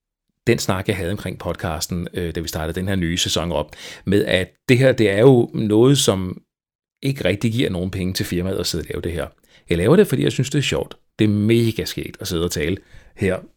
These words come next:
til dig, der har valgt at sætte earplugs i, for eksempel, og lytte til det her. Altså,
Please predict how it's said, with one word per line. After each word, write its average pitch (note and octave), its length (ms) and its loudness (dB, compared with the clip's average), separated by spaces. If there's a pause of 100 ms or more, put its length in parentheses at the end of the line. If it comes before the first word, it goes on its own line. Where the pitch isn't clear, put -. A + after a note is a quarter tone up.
(160)
til - 160 0
dig, E2+ 280 -6
der G2+ 60 -2
har E2+ 200 -8
valgt A2 220 -2
at - 80 -6
sætte G2 260 -6
earplugs G2+ 360 -2
i, G2 80 -2
for G2 120 -8
eksempel, F2 360 -6
og G#2 120 0
lytte C3+ 240 0
til - 200 0
det F2+ 100 -2
her. D#2 240 -6 (520)
Altså, G2 260 0